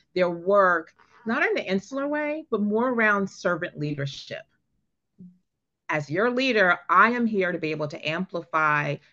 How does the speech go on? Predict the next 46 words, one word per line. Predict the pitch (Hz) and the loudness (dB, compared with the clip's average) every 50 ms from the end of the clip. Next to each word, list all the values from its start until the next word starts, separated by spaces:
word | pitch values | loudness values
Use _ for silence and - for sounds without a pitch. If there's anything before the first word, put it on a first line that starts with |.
| _ - | _ -10
your | 147 151 170 170 185 | -4 -2 0 0 -2
potential. | 180 202 196 - 190 180 185 190 - 190 175 175 175 185 - - | -2 -6 -8 -4 -4 -4 -4 -4 -6 -8 -6 -6 -6 -8 -4 0
I | - 170 185 214 | 4 4 4 4
am | 220 214 | 4 0
here | 208 190 190 185 180 | -2 0 0 0 0
to | 170 160 | 0 -4
help | 151 - 170 156 151 147 - | -6 -4 -4 -4 -4 -4 -6
you | 151 156 156 160 | -4 -4 -2 -2
meet | 156 143 135 - - | -2 -4 -4 -6 -6
your | 135 131 151 160 170 170 | -6 -4 -2 -2 -2 -4
career | - - 185 165 170 170 165 | -4 -6 -2 2 2 2 2
goals | 165 170 165 160 156 156 156 151 151 | 2 0 0 0 0 0 -2 -4 -4
and | 147 147 | -6 -4
give | 143 143 | -4 -4
you | 151 147 143 | -4 -6 -6
critical | - - 156 165 160 165 156 | -4 -6 -6 -4 -2 -4 -4
experiences. | 147 147 - - - 156 151 151 151 151 151 147 147 156 151 151 147 147 _ - - _ _ _ _ - | -4 -6 -8 -6 -4 -2 0 0 0 -2 -4 -4 -2 -2 -2 -2 -2 -6 _ -20 -20 _ _ _ _ 2
I | 185 247 330 | 4 4 4
am | 339 294 | 4 0
also | 277 269 311 320 - 320 | 0 -2 -4 -4 -2 -2
here | 302 285 294 311 349 349 381 392 381 _ - | -2 -2 -2 -2 -2 -4 -4 -6 -8 _ -4
to | - 214 | -2 -2
give | 185 185 196 202 190 | 0 2 2 2 2
you | 196 196 202 202 196 _ _ _ _ _ _ | 2 0 -2 -2 -4 _ _ _ _ _ _
feedback | - 170 277 554 480 - - 90 - - _ - _ _ _ - | 0 0 0 0 2 0 0 0 -2 -6 _ -20 _ _ _ 0
that | - 180 156 | 2 2 4
may | 190 190 196 247 294 | 6 6 6 6 6
be | 254 277 269 | 4 2 0
hard, | 226 247 269 302 294 226 196 190 190 | 2 2 2 4 6 6 6 4 2
but | 190 185 175 | 0 -2 -2
will | 175 165 - - - | -2 -4 -4 -4 -2
ultimately | 190 214 208 214 202 190 190 175 180 170 | 0 0 0 0 -2 -4 -4 -4 -4 -4
help | - 165 147 147 - - | -2 -2 -2 -2 -2 -6
you | 170 | -6
be | 165 175 160 | -4 -2 -2
able | 156 151 156 147 147 | 0 0 -2 -4 -4
to | - 151 | -4 -8
thrive | 143 - 143 143 143 143 151 147 | -8 -4 -2 0 0 0 -2 -4
and, | 143 143 139 139 - | -6 -6 -6 -6 -4
and | 147 143 143 | -4 -4 -4
to | 143 | -4
be | 147 147 143 | -4 -2 -2
able | 139 139 139 | -2 -4 -6
to | 139 135 | -6 -6
be | 139 | -6
successful. | 139 139 139 139 - - 151 143 - - - - - | -8 -8 -10 -10 -8 -8 -8 -8 -8 -12 -14 -14 -14